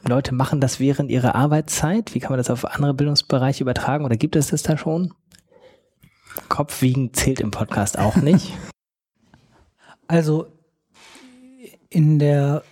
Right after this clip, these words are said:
Speaker 2: äh, Weiterbildung ist es so, dass wir, ähm, Reihen haben, die mit praktische Materialien für Trainer, äh, und Kursleiter zum Beispiel, ähm, äh, transportieren.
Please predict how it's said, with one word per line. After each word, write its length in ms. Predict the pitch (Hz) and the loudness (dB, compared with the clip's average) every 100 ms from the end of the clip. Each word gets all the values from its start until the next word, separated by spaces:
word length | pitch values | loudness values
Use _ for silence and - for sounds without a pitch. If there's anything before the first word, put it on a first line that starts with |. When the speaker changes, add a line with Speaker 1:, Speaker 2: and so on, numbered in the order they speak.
| - | -10
Speaker 2:
äh, 360 | 170 147 135 127 | 0 2 4 2
Weiterbildung 640 | 127 165 208 175 180 185 | 2 2 2 2 2 0
ist 120 | 170 175 | -2 -6
es 120 | - | -6
so, 180 | 156 160 | -4 -2
dass 240 | 143 - | -4 -4
wir, 360 | 147 143 139 139 - - - _ - | -2 0 0 -2 -8 -20 -20 _ 0
ähm, 800 | 139 131 127 123 123 123 127 139 _ _ | 2 4 2 0 -2 -4 -4 -8 _ _
Reihen 540 | 139 131 151 175 175 | -8 0 4 4 4
haben, 400 | 147 156 160 156 | 2 2 2 2
die 320 | 135 135 151 - | 0 -2 -4 -2
mit 240 | 151 156 | -2 -2
praktische 480 | - 175 - 156 165 | -2 -4 -4 -2 2
Materialien 640 | 151 147 135 139 156 165 | 2 2 -2 0 2 2
für 260 | 160 156 143 - | 0 2 0 0
Trainer, 520 | - 156 170 185 180 - | -2 2 4 2 0 -2
äh, 180 | 170 | 0
und 280 | 156 151 135 | 0 2 -2
Kursleiter 640 | - 175 - 156 156 156 151 - - - | 0 -2 2 2 2 2 0 -4 -20 -16
zum 160 | - 151 | 0 2
Beispiel, 640 | 147 147 - 143 139 135 170 | 4 2 0 2 2 2 0
ähm, 420 | 139 139 131 127 _ - - - _ _ 156 | 2 2 2 -2 _ -20 -20 -20 _ _ -4
äh, 320 | 143 131 131 | -2 0 -4
transportieren. 920 | - 156 151 160 - - 170 180 190 | 0 0 2 -2 -4 0 2 4 0